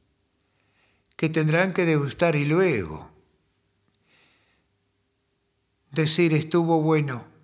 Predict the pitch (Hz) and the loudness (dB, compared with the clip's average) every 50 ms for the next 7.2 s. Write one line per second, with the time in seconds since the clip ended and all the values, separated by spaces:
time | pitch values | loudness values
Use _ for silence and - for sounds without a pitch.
0 | _ _ _ - - 156 147 151 151 147 143 143 - 160 156 160 151 147 139 - | _ _ _ -6 -4 -4 -2 0 0 -2 -2 -2 -4 -4 -2 -2 -4 -4 -4 -4
1 | 156 143 - - 139 131 127 113 - - 131 135 139 147 143 - - - 147 143 | -4 -4 -4 -4 -6 -4 -4 -6 -6 -6 -4 -4 -4 -4 -4 -4 -4 -4 -4 -2
2 | 143 139 - 120 120 117 - - _ _ _ _ _ _ _ _ _ _ _ _ | -4 -6 -8 -12 -14 -14 -16 -20 _ _ _ _ _ _ _ _ _ _ _ _
3 | _ _ _ _ _ _ _ _ _ _ _ _ _ _ _ _ _ _ _ - | _ _ _ _ _ _ _ _ _ _ _ _ _ _ _ _ _ _ _ -8
4 | 170 156 185 165 165 165 165 175 180 180 170 156 156 160 160 156 151 147 147 151 | -2 0 0 2 2 2 2 2 2 0 0 0 0 -2 -2 -2 -4 -2 0 0
5 | 151 147 139 131 - 131 113 - 135 131 123 120 - - 185 180 160 151 - - | 0 -2 -2 -4 -6 -6 -4 -4 -4 -6 -6 -8 -4 -2 0 0 0 -2 -4 -6
6 | 143 131 131 127 123 - - 139 110 - - 127 151 175 175 156 127 127 123 - | -8 -6 -6 -6 -6 -6 -6 -4 -4 -4 -4 -4 -2 -2 -4 -4 -4 -6 -6 -6
7 | - - - - | -6 -8 -8 -12